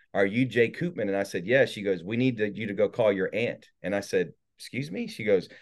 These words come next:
"Yeah, your aunt." And I, so I said, so they, they open up the jail cell. I walk down. She goes, "It's illegal for us to tell you to do this.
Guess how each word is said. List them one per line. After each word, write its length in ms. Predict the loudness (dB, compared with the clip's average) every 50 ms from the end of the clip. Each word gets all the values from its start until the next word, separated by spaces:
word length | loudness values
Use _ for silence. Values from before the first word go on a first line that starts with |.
| -20 -20 _ 0
"Yeah, 200 | 4 6 6 6
your 220 | 6 4 2 0 2
aunt." 280 | 2 2 2 2 0 -4 _
And 160 | -6 -4 -4
I, 80 | -4 -4
so 200 | -2 0 2 2
I 40 | 2
said, 280 | 2 -2 -4 -6 -4
so 100 | -2 0
they, 200 | 0 0 0 0 0
they 120 | 2 4 6
open 240 | 6 6 4 4
up 120 | 2 2 0
the 80 | -2
jail 280 | -2 2 4 6 6 6
cell. 340 | 4 2 2 2 2 2 2
I 120 | 2 2
walk 300 | 2 4 4 4 4 2
down. 260 | 0 -2 -2 -2 -4
She 120 | -6 -6 -2
goes, 300 | 0 2 2 2 0 -6 _ _ _ _ _ _ _ _ _ _ 0
"It's 180 | 0 0 2 4
illegal 460 | 4 6 6 6 6 6 6 4 2
for 200 | 4 4 6 6
us 180 | 6 6 4
to 100 | 0 -8
tell 260 | -6 0 2 4 4 4
you 140 | 4 0
to 80 | -2 -4
do 240 | -4 -2 -2 0 4
this. 340 | 4 4 4 2 -2 -12